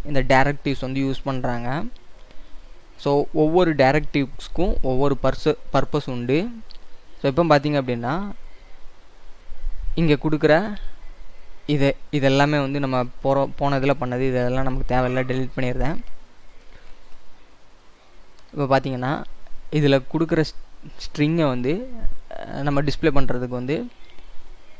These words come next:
பார்த்தீங்க அப்படின்னா, நம்ம யூஸ் பண்ணது வந்து இந்த Mustaq symbol. இது மட்டும் இல்லாம, நம்ம வியூ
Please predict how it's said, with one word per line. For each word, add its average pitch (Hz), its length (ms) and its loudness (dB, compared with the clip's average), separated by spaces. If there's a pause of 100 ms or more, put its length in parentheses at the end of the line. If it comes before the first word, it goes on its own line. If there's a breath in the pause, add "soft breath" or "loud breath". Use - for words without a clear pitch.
பார்த்தீங்க 139 280 2
அப்படின்னா, 131 440 -2 (840)
நம்ம 143 200 -4
யூஸ் 143 280 0
பண்ணது 139 220 0
வந்து 143 180 2
இந்த 147 160 4 (320)
Mustaq 151 480 4
symbol. 131 300 2 (260)
இது 143 200 2
மட்டும் 147 280 2
இல்லாம, 123 320 0 (420)
நம்ம 135 220 2
வியூ 151 220 2